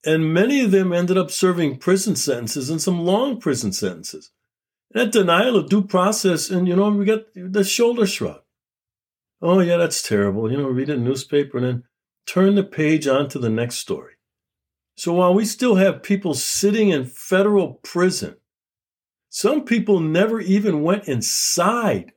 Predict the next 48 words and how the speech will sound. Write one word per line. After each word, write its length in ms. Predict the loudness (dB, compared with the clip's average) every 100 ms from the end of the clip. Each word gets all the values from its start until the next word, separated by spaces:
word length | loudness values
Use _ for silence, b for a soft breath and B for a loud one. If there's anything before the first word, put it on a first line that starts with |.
| -14
of 140 | -10
the 120 | -6
U 220 | -4 -2 -4
S 140 | -6
Capitol. 560 | -8 -8 -6 -8 -8 -10 _ _ -2
They 80 | 2
were 140 | 2
just 360 | 2 -2 -2 0
on 200 | 2 2
the 100 | 0
grounds, 580 | 2 2 2 2 0
but 220 | -2 -2 0
I 120 | 0
guess, 360 | 0 0 0
you 60 | 0
know, 100 | 0
that 180 | 0 -2
was 200 | -6 -4
a, 240 | -4 -6 _ _ _ _ _
a 200 | -8 -8
secure 640 | -4 -6 -6 -2 0 2 2
area 420 | 2 2 4 2
they 180 | 2 0
were 220 | 0 0
inside. 400 | -2 -4 -6 -2
So 160 | 0 2
even 240 | 2 0
if 140 | 2
you 80 | 2
didn't 260 | 2 2 2
go 240 | 2 4
in, 200 | 2 2
there 180 | 2 0
are 40 |
people 560 | 0 -2 0 -2 -4 -6 _ _ _ _ _
who 100 | -2
were 120 | 2 2
sentenced 460 | 0 -2 -2 -2
to 100 | -4
prison 840 | -4 -8 0 2 2 -2 -4 -6 -14 _ _ _ _ _ _
for 100 | -2
standing 560 | -2 0 0 2 2 2
around 600 | 2 0 0 2 2 2
the 100 | 0
Capitol 540 | -2 -2 -2 -2 -2 -2
on 160 | -4
January 440 | -2 -2 -2 -4 -8
sixth. 420 | -12 -14 -18